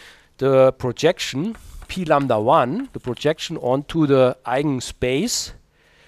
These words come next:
uh, of the eigenvectors for the eigenvalue lambda one. Huh? Okay, and up to the point lambda two, it ta-, it has this value. And at the point lambda two, it jumps again, because then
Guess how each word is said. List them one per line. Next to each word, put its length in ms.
uh, 460
of 380
the 80
eigenvectors 880
for 240
the 80
eigenvalue 520
lambda 280
one. 260
Huh? 160
Okay, 300
and 140
up 140
to 80
the 80
point 300
lambda 300
two, 340
it 180
ta-, 220
it 140
has 180
this 180
value. 380
And 160
at 100
the 60
point 280
lambda 280
two, 320
it 80
jumps 320
again, 560
because 400
then 380